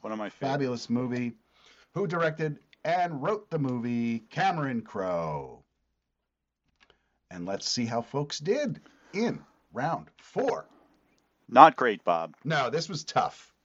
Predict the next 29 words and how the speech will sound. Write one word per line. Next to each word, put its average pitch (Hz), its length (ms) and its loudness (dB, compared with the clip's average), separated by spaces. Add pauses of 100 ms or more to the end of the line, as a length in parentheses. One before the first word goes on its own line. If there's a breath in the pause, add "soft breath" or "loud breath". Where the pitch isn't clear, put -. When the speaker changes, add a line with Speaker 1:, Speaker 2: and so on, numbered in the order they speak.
(180)
Speaker 1:
This 131 260 0
was 123 220 0
a 110 100 0
difficult 147 560 8
round 151 400 8
for 156 240 2
our, 151 300 10
Speaker 2:
Yes. 147 300 -2
Speaker 1:
our 131 260 6
competitors. 185 720 6 (320 soft breath)
Um, 110 460 4
highest 170 560 6
point 180 300 0
scored, 233 480 2 (260)
four. 107 640 0 (340)
Speaker 2:
Oof. - 400 -2 (220)
Speaker 1:
Four 202 400 8
points 208 380 8
for 135 120 -4
the 113 100 0
Green 120 280 4
Wave 151 480 6
and 113 340 2
R 110 220 8
I 110 140 2
P 147 280 -12
Stradlin 127 520 6
Madeline 117 360 6
Albright. 78 560 -4